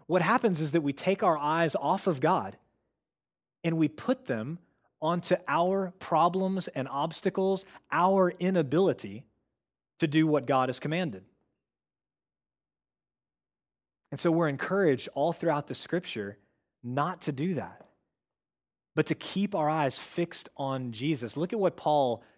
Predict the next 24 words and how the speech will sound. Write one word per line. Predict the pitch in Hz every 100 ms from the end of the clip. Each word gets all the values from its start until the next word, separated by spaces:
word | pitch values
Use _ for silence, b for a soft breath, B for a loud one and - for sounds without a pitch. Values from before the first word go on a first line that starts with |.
| b b _
writes | 139 147 -
to | -
the | 139
Galatians, | 123 123 131 - 107 -
who |
were | 139 117
very | 110 143 147
discouraged. | 123 117 - 113 95 95 - - _ _ _ _ _ _ _ _ _ _ _ _ _ _ _ _
"And | 165 151
let | 147 196
us | 214 175
not | 165 175 135
grow | 143
weary | 131 147 170 165 156
of | 123
doing | 113 139 131 117
good, | 139 107 123 - _ _ _ _ _ -
for | 160 160
in | 143 131
due | 143 190
season | 180 - 185 139 123 127 - b
we | 123 127 180
will | 190 147 160 170 143
reap | 151 139 110